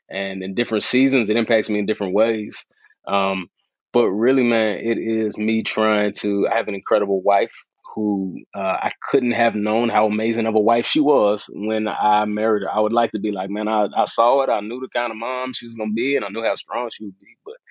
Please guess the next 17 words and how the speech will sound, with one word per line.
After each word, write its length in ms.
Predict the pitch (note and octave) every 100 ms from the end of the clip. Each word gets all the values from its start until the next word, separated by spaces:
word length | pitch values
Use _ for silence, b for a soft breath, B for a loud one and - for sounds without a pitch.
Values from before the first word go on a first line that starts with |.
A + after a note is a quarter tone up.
| B B B B
you 100 | G#2
know, 60 | G2+
we 140 | B2+
didn't 260 | B2+ A2+ A#2
know 220 | B2+ B2
all 400 | G#2 A2+ A#2+ A#2+
of 60 | A2+
these 160 | A2+
things 300 | G#2+ G#2+ G2+
would 120 | G2+
happen, 360 | G2 A2 G#2+ G2+
so 120 | G2+
I'm 140 | F#2+ F#2
super 280 | - G#2+
grateful 340 | G#2 G#2+ - F2
for 100 | F2+
her. 220 | G#2 B2